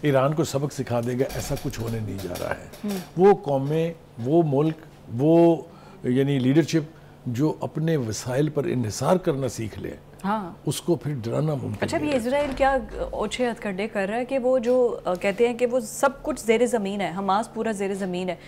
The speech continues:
Speaker 2: वो अब मसनूई किस्म का एक सैलाब लाएंगे जिसके बायस उनके सरंगे तबाह करेंगे।
Speaker 1: उसका
Speaker 2: ये
Speaker 1: भी उन्होंने,
Speaker 2: स्ट्रेटजी।
Speaker 1: उसका भी उन्होंने इंतजाम कर रखा है।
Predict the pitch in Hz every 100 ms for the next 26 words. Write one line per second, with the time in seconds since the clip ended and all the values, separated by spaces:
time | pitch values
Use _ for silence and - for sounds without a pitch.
0 | - - - 269 240 233 269 302 269 269
1 | 262 254 254 254 214 190 208 208 190 208
2 | 214 202 - 214 180 180 214 214 202 220
3 | 214 190 180 190 185 170 170 170 180 196
4 | 214 214 208 208 185 180 185 190 180 -
5 | 202 185 165 165 151 170 170 143 143 135
6 | 131 120 - 120 123 185